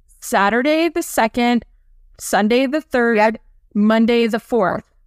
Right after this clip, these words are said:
Speaker 1: I would suggest going on Monday.
Speaker 2: Yeah, I'm a big Monday person.
Speaker 1: I like Monday because you get, you,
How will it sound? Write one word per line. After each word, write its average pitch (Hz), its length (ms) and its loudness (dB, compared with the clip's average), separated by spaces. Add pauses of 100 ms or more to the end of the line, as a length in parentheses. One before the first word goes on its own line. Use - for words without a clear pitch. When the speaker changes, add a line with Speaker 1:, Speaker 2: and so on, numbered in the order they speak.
Speaker 1:
I 220 280 2
would 294 180 -4
suggest 294 420 -2
going 233 280 0
on 196 300 -2
Monday. 170 560 -4 (200)
Speaker 2:
Yeah, 202 480 0
I'm 262 200 2
a 370 40 0
big 311 200 -2
Monday 190 260 0
person. 175 380 -6
Speaker 1:
I 214 120 2
like 247 240 -2
Monday 214 640 2
because 202 560 -2 (140)
you 214 160 0
get, 202 400 0
you, 214 180 -2